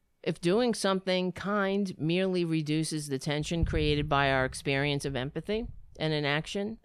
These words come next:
then individuals will likely choose the easiest tension, tension reduction option available.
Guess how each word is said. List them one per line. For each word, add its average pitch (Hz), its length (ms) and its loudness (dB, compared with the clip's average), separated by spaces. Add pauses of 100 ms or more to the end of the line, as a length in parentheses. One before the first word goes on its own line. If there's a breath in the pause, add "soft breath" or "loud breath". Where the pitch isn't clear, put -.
(420 soft breath)
then 202 240 4
individuals 214 720 4
will 196 240 2
likely 180 460 0
choose 160 460 0
the 160 200 -4
easiest 190 680 0
tension, 185 720 -2
tension 202 480 0
reduction 170 800 0 (280 soft breath)
option 143 540 2
available. 113 640 -2